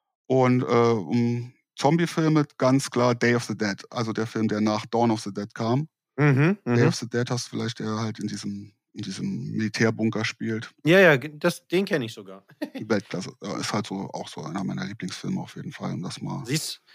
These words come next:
Speaker 2: siehst du, also haben wir hier auch gleich noch ein paar Horrorfilm, äh, Empfehlungen ausgesprochen.
Speaker 1: Also
Speaker 2: Wie
Speaker 1: ich
Speaker 2: viel
Speaker 1: denke, jemand, der sich halt mit, äh, damit beschäftigt, der wird jetzt irgendwas sagen, "Ja, erzähl doch mal was Neues", aber es ist halt so.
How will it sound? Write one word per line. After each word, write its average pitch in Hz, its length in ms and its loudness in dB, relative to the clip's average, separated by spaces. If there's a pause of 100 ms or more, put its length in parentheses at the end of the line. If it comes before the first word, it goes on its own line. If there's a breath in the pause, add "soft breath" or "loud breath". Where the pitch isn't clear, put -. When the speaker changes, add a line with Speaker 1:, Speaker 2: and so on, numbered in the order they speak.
(160 soft breath)
Speaker 2:
siehst 135 300 -4
du, 202 80 4
also 131 200 0
haben 147 120 2
wir 147 100 2
hier 139 120 4
auch 131 100 2
gleich 117 280 2
noch 131 120 4
ein 123 60 4
paar 113 320 4
Horrorfilm, 110 840 0
äh, 107 180 -4
Empfehlungen 104 840 -4
ausgesprochen. 90 520 -8
Speaker 1:
Also 107 100 0
Speaker 2:
Wie - 40 2
Speaker 1:
ich 175 80 6
Speaker 2:
viel 160 80 4
Speaker 1:
denke, 127 260 4
jemand, 131 320 2
der 131 100 4
sich 135 180 -2
halt 127 140 2 (100)
mit, 123 280 2
äh, 120 460 2
damit 120 360 0
beschäftigt, - 540 -2
der 113 120 -4
wird 117 180 -4
jetzt 113 140 -6
irgendwas 110 300 -2
sagen, 107 220 -2
"Ja, 101 120 -4
erzähl 104 220 -2
doch 110 80 -2
mal 110 140 -6
was 98 160 -6
Neues", 147 240 -2
aber 127 160 -6
es - 80 -12
ist - 160 -8
halt - 160 -10
so. - 180 -18